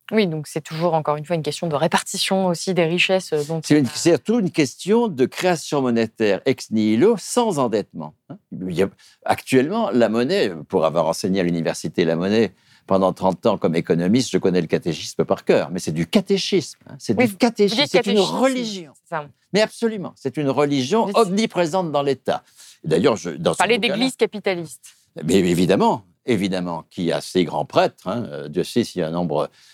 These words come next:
Speaker 2: de, je sais pas quoi, vous prenez Aguillon au Collège de France, c'est vraiment un grand prêtre de l'Église capitaliste, ce mec, bon, d'accord. Mais vous en avez des quantités d'autres, hein, les, euh, de, tous ceux qui font la théorie, euh, de la réforme de l'assurance chômage, euh,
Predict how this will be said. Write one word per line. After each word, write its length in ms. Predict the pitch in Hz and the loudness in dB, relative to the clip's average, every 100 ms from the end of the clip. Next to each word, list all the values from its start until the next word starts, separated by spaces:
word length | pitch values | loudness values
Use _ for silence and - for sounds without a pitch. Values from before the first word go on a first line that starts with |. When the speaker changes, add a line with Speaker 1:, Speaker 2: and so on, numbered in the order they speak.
| _ - | _ 0
Speaker 2:
de, 340 | 82 78 73 | 2 2 -2
je 80 | - | -4
sais 80 | - | -2
pas 100 | 71 | 0
quoi, 240 | - 160 | 2 0
vous 100 | 80 | 0
prenez 240 | 71 82 80 | -4 0 0
Aguillon 400 | 82 85 98 85 | 0 0 0 0
au 40 | |
Collège 320 | - 82 80 | 0 0 0
de 80 | 92 | -2
France, 460 | 82 80 78 - 73 | -2 -4 -4 -6 -10
c'est 160 | - | -8
vraiment 260 | 64 90 73 | -4 0 0
un 80 | - | 2
grand 240 | - - | 2 0
prêtre 380 | - - 113 90 | 0 0 0 -4
de 80 | 78 | -6
l'Église 280 | 76 76 - | -6 -6 -4
capitaliste, 640 | 78 101 185 170 113 101 | -4 0 2 2 0 -2
ce 140 | - | -2
mec, 240 | 85 87 80 | -2 -2 -2
bon, 120 | 85 | -2
d'accord. 420 | 87 101 - 90 - - - | 0 2 2 0 -4 -6 0
Mais 160 | 110 | 2
vous 160 | - 170 | 2 -2
en 80 | 160 | -2
avez 200 | 170 165 | -2 -2
des 100 | 170 | 0
quantités 400 | 80 - 151 180 | -2 0 2 4
d'autres, 320 | 190 104 - | 2 0 -4
hein, 240 | 95 92 | -2 -2
les, 300 | 80 78 76 - _ - - - | -4 -8 -12 -16 _ -20 -18 -4
euh, 800 | 82 78 78 69 76 69 80 78 | -2 0 -2 -2 -2 -4 -4 -4
de, 260 | 76 80 80 | 0 2 2
tous 200 | 71 95 | 0 -2
ceux 220 | - 110 | 2 0
qui 200 | - - | 0 -6
font 160 | - 90 | -4 0
la 100 | 76 | 0
théorie, 640 | - 90 85 95 107 87 | 2 2 2 2 2 2
euh, 100 | 80 | 2
de 100 | 82 | 2
la 120 | 82 | 2
réforme 340 | 82 80 92 85 | 0 -2 -4 -2
de 40 | |
l'assurance 420 | 78 - 67 78 | -4 -2 -2 -4
chômage, 560 | - 82 85 104 104 82 | -2 0 2 2 0 -2
euh, 420 | 85 76 80 78 | -4 -2 -2 -4